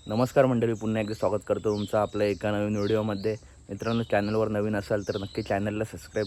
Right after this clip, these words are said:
करा, कारण बैलगाडी क्षेत्रातील सर्व अपडेट आपल्या चॅनलवरती येत असतात. मित्रांनो, आज विरकरवाडीचं हिंद केसरी मैदान, या मैदानात सर्व मित्रांनो टॉपचे नंदी येतील, कारण हिंद केसरी मैदान आहे. आणि मित्रांनो, आज नवम हिंद केसरी बकासूरसुद्धा या मैदानात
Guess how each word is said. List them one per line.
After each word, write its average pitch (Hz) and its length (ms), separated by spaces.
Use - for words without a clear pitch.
करा, 104 200
कारण 107 200
बैलगाडी 107 400
क्षेत्रातील 110 400
सर्व 110 260
अपडेट 104 260
आपल्या 107 220
चॅनलवरती 104 480
येत 101 120
असतात. 104 280
मित्रांनो, 113 380
आज 110 180
विरकरवाडीचं 107 760
हिंद 104 260
केसरी 107 320
मैदान, 104 400
या 104 120
मैदानात 110 360
सर्व 110 300
मित्रांनो 110 420
टॉपचे 101 320
नंदी 107 240
येतील, 107 220
कारण 107 220
हिंद 101 260
केसरी 113 300
मैदान 101 340
आहे. 104 200
आणि 101 140
मित्रांनो, 110 340
आज 107 260
नवम 104 300
हिंद 110 160
केसरी 107 280
बकासूरसुद्धा 104 720
या 107 160
मैदानात 104 400